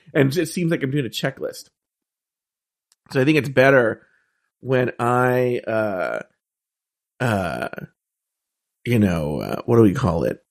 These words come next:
Uh, just go off the cuff. Okay. So one of the things we, I wanna talk about, uh, and maybe we'll get to it today, is I wanna talk about,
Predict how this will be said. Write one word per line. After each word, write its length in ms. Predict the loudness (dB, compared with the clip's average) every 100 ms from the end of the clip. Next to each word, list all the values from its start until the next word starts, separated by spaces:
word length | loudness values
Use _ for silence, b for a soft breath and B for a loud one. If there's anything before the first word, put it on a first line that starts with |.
| _ -6
Uh, 220 | -2 0
just 200 | 0 0
go 160 | 0 0
off 180 | -2
the 100 | -10
cuff. 300 | -16 -16 -10 -2
Okay. 300 | 0 2 -2 _ _ _ _ _ _ _ _ _ _ _ _ _ _ _
So 300 | -4 2 2 4
one 160 | 2 2
of 80 | 2
the 80 |
things 220 | 2 2 2
we, 140 | 4
I 80 | 2
wanna 280 | 4 2 2
talk 340 | 2 2 2
about, 640 | 0 2 4 4 4 4 2 _ 0
uh, 40 |
and 300 | 2 2 2
maybe 200 | 2 2
we'll 140 | 2 2
get 260 | 2 0
to 100 | 0
it 80 | -2
today, 460 | 0 -2 -2 -4 -8 _ _ _ _ _
is 540 | 0 4 4 6 4 2
I 80 | 2
wanna 280 | 4 2 0
talk 420 | 0 2 2 2
about, 680 | 0 2 2 4 2 2